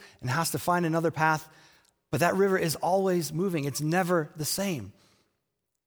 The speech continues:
Can't go back. It's always moving toward where God has for it to go, right? To the ocean. And when it opens up to the ocean, it realizes, "Whoa, look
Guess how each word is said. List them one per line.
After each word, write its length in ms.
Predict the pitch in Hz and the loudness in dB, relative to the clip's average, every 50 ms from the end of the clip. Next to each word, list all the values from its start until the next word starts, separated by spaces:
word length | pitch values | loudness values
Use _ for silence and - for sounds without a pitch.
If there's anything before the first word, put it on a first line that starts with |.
| _ - | _ -10
Can't 220 | - 185 185 - - | -8 -8 -8 -6 -6
go 120 | - 170 | -4 -4
back. 440 | 147 151 175 165 120 - - - - _ _ _ _ _ _ - | -2 0 0 0 0 -2 -6 -12 -20 _ _ _ _ _ _ -8
It's 180 | 165 156 - - - | -6 -6 -6 -4 -2
always 360 | - 185 196 196 185 160 139 | 2 2 4 4 4 2 2
moving 260 | 165 190 190 165 156 | 0 0 0 0 -2
toward 240 | 127 - 160 160 147 | 0 2 0 2 2
where 100 | 143 143 | 2 0
God 240 | 131 147 156 160 151 | 2 4 4 4 4
has 300 | 135 151 165 175 170 - | 4 4 4 2 2 2
for 140 | - 170 165 | 2 2 2
it 120 | 160 - | 2 0
to 60 | - | -2
go, 360 | 160 165 196 196 175 135 107 - - - - - - | 0 2 4 4 4 2 0 -4 -10 -20 -12 -2 2
right? 220 | - 190 190 180 - - - - | 2 2 2 0 -4 -12 -10 -4
To 80 | - | -2
the 140 | 170 190 - | 0 2 4
ocean. 300 | 196 220 214 - 190 160 | 4 4 4 2 0 0
And 140 | 143 135 147 | 0 0 0
when 80 | 170 180 | 0 0
it 120 | - - - | 0 0 2
opens 320 | 214 233 - 226 196 165 | 2 2 2 2 2 4
up 140 | 220 226 226 | 2 2 2
to 80 | - 196 | 0 -2
the 160 | 185 180 175 | 0 2 2
ocean, 260 | 202 214 - - 175 | 2 2 2 -2 -6
it 80 | 160 143 | -4 0
realizes, 460 | 180 202 190 170 156 135 139 131 135 | 2 2 2 2 2 0 -2 -6 -8
"Whoa, 600 | 196 226 269 262 254 233 214 196 175 147 120 - - - - - - - _ _ _ _ _ - 320 320 | -10 -12 -8 -4 0 2 4 4 4 2 2 -2 -8 -16 -20 -20 -20 -20 _ _ _ _ _ -20 -10 -4
look 220 | 254 226 247 226 | -2 -2 -2 -2